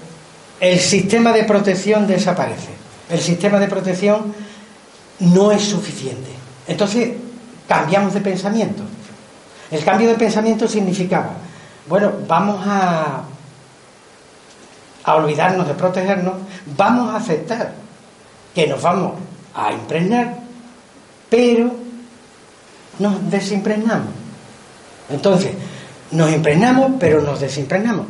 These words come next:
Y ahí es donde viene este aparato, que actualmente funciona.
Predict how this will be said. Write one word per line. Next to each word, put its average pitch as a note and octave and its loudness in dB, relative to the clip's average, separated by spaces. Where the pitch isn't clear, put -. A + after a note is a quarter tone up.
Y C#3+ 0
ahí F3+ 0
es F#3 -4
donde F3+ -4
viene F3+ -2
este D#3 -6
aparato, - -8
que G#3 4
actualmente G#3+ 0
funciona. G#3 0